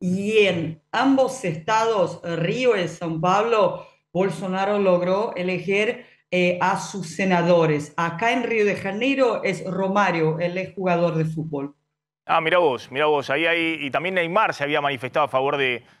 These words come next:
Speaker 2: de Bolsonaro, ¿no? Ahí, ahí toda una, toda una movida.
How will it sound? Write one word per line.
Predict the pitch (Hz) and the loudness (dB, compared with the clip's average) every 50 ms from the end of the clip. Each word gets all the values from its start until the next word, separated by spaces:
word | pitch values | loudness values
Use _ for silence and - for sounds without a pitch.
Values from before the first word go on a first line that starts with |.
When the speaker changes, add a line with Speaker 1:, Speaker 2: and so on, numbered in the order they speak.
| _ _ _ _ | _ _ _ _
Speaker 2:
de | - 123 | -6 -4
Bolsonaro, | 127 127 127 127 120 - 139 135 139 139 131 120 113 120 | -2 0 0 -2 -2 -2 -2 0 0 2 2 2 0 0
¿no? | 131 143 151 | 0 2 2
Ahí, | 147 147 143 | 2 2 0
ahí | 147 139 143 147 139 | 0 -2 -2 -4 -4
toda | - 151 147 | -6 -6 -4
una, | 147 139 131 123 117 113 110 - _ _ _ _ _ _ _ _ | -2 0 0 0 0 -2 -6 -10 _ _ _ _ _ _ _ _
toda | - 147 151 | -4 -2 0
una | 156 156 143 | 0 0 0
movida. | 139 139 143 143 143 139 135 127 | 0 0 0 2 2 0 0 0